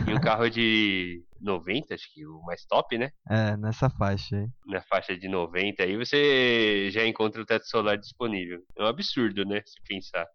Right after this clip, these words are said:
Speaker 2: Aí, é por isso que todo mundo tá indo pro, pro Yaris. Todo mundo quer teto, mano.
Speaker 1: É.
Speaker 2: <laughs>
Speaker 1: É, faz sentido mesmo. Por-, e também, assim, o cara que tem um Corolla já é mais tiozão, né?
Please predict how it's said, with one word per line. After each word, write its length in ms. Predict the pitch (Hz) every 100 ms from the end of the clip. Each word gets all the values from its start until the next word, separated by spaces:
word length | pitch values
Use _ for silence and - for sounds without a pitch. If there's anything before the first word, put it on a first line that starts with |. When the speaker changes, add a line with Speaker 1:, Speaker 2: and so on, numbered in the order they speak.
| -
Speaker 2:
Aí, 160 | 120
é 80 | 104
por 180 | - 120
isso 120 | 131
que 60 | -
todo 240 | 170 160
mundo 220 | 185 170 165
tá 160 | 160
indo 180 | 151 147
pro, 160 | - -
pro 200 | 120 123
Yaris. 400 | 107 101 95 - - -
Todo 200 | 117 123
mundo 160 | 143
quer 120 | - 160
teto, 500 | - 123 147 - 104
mano. 240 | 101 107 - - 160
Speaker 1:
É. 340 | 156 147 147
Speaker 2:
<laughs> 720 | - 233 - 160 - 180 - - -
Speaker 1:
É, 180 | 110 95
faz 180 | 120 113
sentido 420 | 135 139 135 135
mesmo. 420 | 120 110 113 113
Por-, 160 | 135 135
e 200 | 180 175
também, 560 | 190 202 214 190 165
assim, 340 | 147 156 113 98
o 100 | 107
cara 240 | 156 180
que 120 | 190
tem 140 | 180 170
um 40 |
Corolla 380 | 170 151 160 180
já 120 | 180
é 60 | 175
mais 320 | 180 180 -
tiozão, 560 | - 202 147 131 110
né? 180 | 98 107